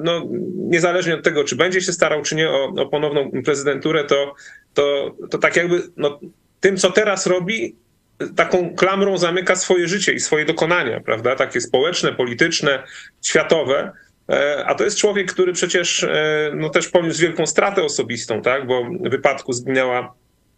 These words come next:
jego żona, e, i córka, e, i chyba syn jeszcze, prawda? E, w-, wiele lat temu. E,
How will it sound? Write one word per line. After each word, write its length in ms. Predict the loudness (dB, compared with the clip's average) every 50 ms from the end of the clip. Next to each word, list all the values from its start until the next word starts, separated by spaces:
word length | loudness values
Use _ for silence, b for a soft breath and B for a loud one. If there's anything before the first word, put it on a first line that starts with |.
| _ _ _
jego 220 | -2 0 0 0 0
żona, 400 | 0 0 0 0 -2 -4 -4 B B B B B B B _ -2
e, 920 | 0 0 0 0 0 0 0 0 0 0 0 0 0 0 0 -2 -2 -4
i 100 | -4 -2
córka, 720 | 0 0 0 0 -2 0 2 2 2 2 2 -2 -6 -8 -14 _ _ _ _ _ _ _ -2
e, 240 | 0 0 0 0 -2
i 80 | -2
chyba 280 | -2 0 2 2 2 2
syn 260 | 2 2 2 2 2
jeszcze, 240 | 0 -2 -2 -2 -2
prawda? 500 | 0 0 0 2 2 2 2 2 0 -4 -6
E, 40 | -6 -4 -2 -2 -2 -2 -4 -4 -6 -6 -6 -6 -6 -6 -6 -6 -8 -10
w-, 420 | -14 -10 -6 -4 -4 -4 0 2
wiele 200 | 2 2 2 2
lat 240 | 0 0 -2 0 2
temu. 440 | 2 2 2 2 0 0 -2 -4 -6 -12 _ _ _ _ _ _ -2
E, 680 | 0 2 2 2 2 2 2 0 0 0 -2 -2 -4